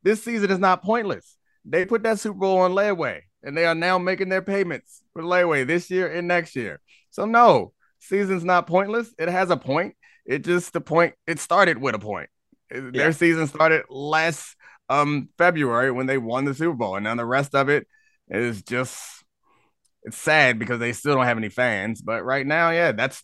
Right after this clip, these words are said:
Speaker 1: that's the point. The point of this season was to win the Super Bowl last year, and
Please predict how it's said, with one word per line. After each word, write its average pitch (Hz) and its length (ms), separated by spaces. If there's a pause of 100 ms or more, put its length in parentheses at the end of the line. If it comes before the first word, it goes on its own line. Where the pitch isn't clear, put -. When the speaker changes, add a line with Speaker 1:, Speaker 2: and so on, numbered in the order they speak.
(160)
Speaker 1:
that's 151 200
the 180 80
point. 151 320 (140)
The 131 80
point 147 260
of 147 60
this 143 180
season 127 320
was 120 140
to 123 80
win 127 160
the 127 80
Super 117 240
Bowl 110 220
last 107 320
year, 104 220
and 101 340